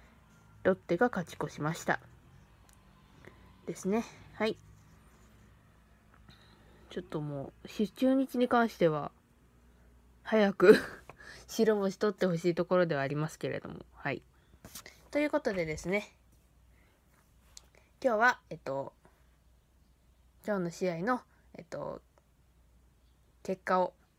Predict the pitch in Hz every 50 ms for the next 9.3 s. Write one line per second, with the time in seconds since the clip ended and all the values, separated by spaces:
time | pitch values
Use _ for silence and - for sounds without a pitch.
0 | _ _ - 175 - - - 175 160 165 165 - 190 190 - 208 208 214 - -
1 | - 165 - - - - - _ _ _ _ _ _ _ _ _ _ _ _ _
2 | _ _ _ - 180 185 - - _ _ _ _ _ - - - 226 233 240 233
3 | - - 240 220 - - - - _ _ _ _ - 202 196 214 - - 233 226
4 | 220 233 226 226 - 226 214 - - _ _ _ _ _ _ _ _ _ _ -
5 | - _ - 196 190 214 214 202 - 220 - 202 175 165 151 - - _ - 190
6 | 190 - 208 190 196 196 196 196 196 196 196 190 - - - - - 233 247 202
7 | - - 247 240 226 226 233 226 220 220 226 202 190 185 - 208 214 220 208 214
8 | 196 185 175 165 156 156 151 151 - - - 233 226 - 226 - 226 214 196 185
9 | 175 165 156 143 - -